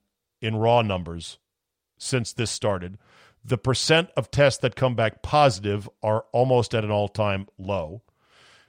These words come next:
For example, in, on May eleventh, there was only seventeen thousand positive tests out of, like, four hundred and thirty thousand. That's a four point five percent rate.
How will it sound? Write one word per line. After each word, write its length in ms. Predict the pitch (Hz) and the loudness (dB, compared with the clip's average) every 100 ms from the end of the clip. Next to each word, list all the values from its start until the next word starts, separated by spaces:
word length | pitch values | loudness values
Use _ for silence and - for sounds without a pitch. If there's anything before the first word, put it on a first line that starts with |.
| - | -2
For 140 | 156 147 | 4 4
example, 640 | 127 151 151 135 131 - - | 4 2 4 2 0 -2 -4
in, 260 | 123 123 - _ _ - 135 | -2 -2 -6 _ _ -6 0
on 180 | 120 | 2
May 140 | 127 165 | 4 4
eleventh, 560 | 143 139 131 110 - _ _ _ _ _ _ - | 6 4 2 -4 -12 _ _ _ _ _ _ -4
there 140 | 123 | 0
was 180 | 120 127 | 0 4
only 220 | 131 120 | 4 2
seventeen 760 | - - 156 143 - 143 135 120 | 0 0 0 -2 -4 -2 -2 -2
thousand 640 | 123 123 127 117 117 107 - | 0 4 4 2 -4 -4 -8
positive 540 | - 120 107 110 - | 0 2 2 -2 -6
tests 440 | - 113 104 - 107 | -2 -2 -2 -4 -2
out 120 | 98 | -2
of, 80 | 87 | -2
like, 200 | 95 - | -6 -8
four 360 | - 135 120 | -8 -2 0
hundred 240 | 113 110 92 | 0 -2 -8
and 100 | - _ - | -16 _ -4
thirty 240 | 107 104 | -2 -2
thousand. 500 | - 104 107 107 117 - _ _ _ _ _ _ - | -2 -2 0 -2 -8 -10 _ _ _ _ _ _ 0
That's 180 | 127 131 | 2 2
a 60 | |
four 240 | - 143 135 | 0 2 2
point 260 | - 123 | 2 0
five 320 | - 117 117 - | 2 2 2 -2
percent 320 | 104 113 107 | -4 -4 -2
rate. 300 | 107 117 | -2 -2